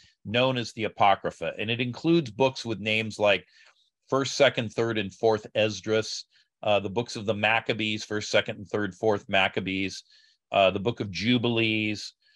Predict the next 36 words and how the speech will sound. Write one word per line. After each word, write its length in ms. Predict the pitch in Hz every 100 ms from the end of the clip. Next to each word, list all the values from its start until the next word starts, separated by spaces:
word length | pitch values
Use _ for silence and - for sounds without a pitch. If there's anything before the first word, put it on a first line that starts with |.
| _ _
Uh, 280 | 104 101 95 101
there, 320 | 104 113 113 -
there 220 | 123 117
are 40 |
some 200 | 113 117
others 320 | 117 110 101
in 120 | 104 101
there. 360 | 95 92 95 _ _ _ _
And 240 | 127 131 131
these 320 | 131 139 196 165
books, 360 | 180 156 -
again, 280 | 120 135 117 -
are 260 | 117 120
accepted 640 | 120 - - 156 165 127 113
as 240 | 110 98
scripture 480 | - - 120 - 101
within 260 | 98 98
the 80 | 98
Catholic 480 | 95 110 101 - 95
Church. 460 | - 127 107 - - _ _ _ _ -
And 160 | 120 123
they, 260 | 127 131 -
they 180 | 127 135
have 300 | 156 202 180
some 260 | 165 120
value 420 | 117 123 143 127 -
to 200 | 113 98
them, 240 | 98 101 117
if 100 | -
for 180 | 139
no 260 | 135 139 135
other 220 | 139 147
reason 440 | 131 120 113 113 107
than 160 | 107
they 160 | 107 104
cover 580 | - 143 156 147 139